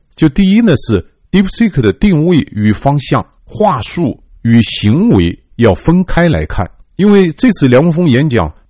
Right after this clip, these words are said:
引起普遍议论的呢，是他的战略定位，所谓的克制战略。那么这个 Anthropic 的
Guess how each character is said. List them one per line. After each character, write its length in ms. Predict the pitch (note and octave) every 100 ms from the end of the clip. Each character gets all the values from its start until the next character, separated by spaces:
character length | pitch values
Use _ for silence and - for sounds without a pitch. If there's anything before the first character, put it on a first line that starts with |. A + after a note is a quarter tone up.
| _
引 160 | D3
起 160 | G#3+ F3
普 320 | F3 - E2+
遍 380 | F2+ G#3+ D3+ - _ _
议 180 | F3+ A#3
论 220 | F3+ C3+
的 120 | G#2+
呢， 160 | F#2 E2 - _ _
是 220 | - C#3+
他 240 | - C3+ C#3
的 120 | A#2
战 220 | - D3+
略 120 | C3 A2+
定 260 | E3 C#3
位， 180 | E3 - - _
所 220 | - - G2
谓 120 | A#2+
的 120 | G2
克 240 | - - B3+
制 120 | F#2+
战 220 | E2+ A2 D#2+
略。 160 | D#2 - _ _
那 100 | D3+
么 80 | F3
这 160 | C4+
个 420 | G3+ D#3 C3+ A2 - _ _
Anthropic 680 | C#3+ C#3+ - G3 G#3 F#3 D#3
的 320 | B2 A2 F2+